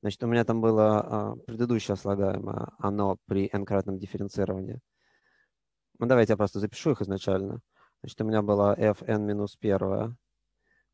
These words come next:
производная разделить на n минус один факториал на x минус x ноль в степени n минус один, а, плюс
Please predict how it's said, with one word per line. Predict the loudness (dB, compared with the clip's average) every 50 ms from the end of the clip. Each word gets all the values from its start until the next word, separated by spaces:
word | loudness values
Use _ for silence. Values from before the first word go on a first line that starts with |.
| _ _
производная | -2 2 2 2 2 0 0 0 0 0 0 -2 -4 -4 -4 -6 -8 -10 _ _ _ _ _ _ _ _ _ _ _ _ _ _ _ _ _ _
разделить | -2 2 2 2 4 2 2 2 2 0 0 -2
на | -4 -4 -2 -2
n | -2 -2 -2 -2
минус | -2 -4 -4 -4 -2
один | -2 -2 -2 -4 -6
факториал | -6 -12 -16 -10 -6 -4 -2 0 0 -2 -2 -6 -10 _ _ _ _ _ _ _ _ _ _ _ _ _ _ _ _ -14 -6
на | -2 -2 -2 -2
x | -2 -6 -8 -8 -8 -6
минус | -6 -4 -4 -4 -6 -8 -8
x | -8 -10 -10 -8 -6 -4
ноль | -2 -2 -2 -2
в | -6 -12
степени | -10 -8 -8 -8 -6 -6 -8 -6 -6
n | -6 -6 -4 -4
минус | -6 -6 -8 -10 -6 -4
один, | -2 -2 -2 -4 -6 -8 -10 -12 -16 _ _ _ _ _ _ _ _ _ _ _ _ _ _ _ _ _ _ _ -2
а, | 0 0 2 2 0 -2 -4 -6 _
плюс | -4 0 0 0 0 -2 -6 -12 -18 -20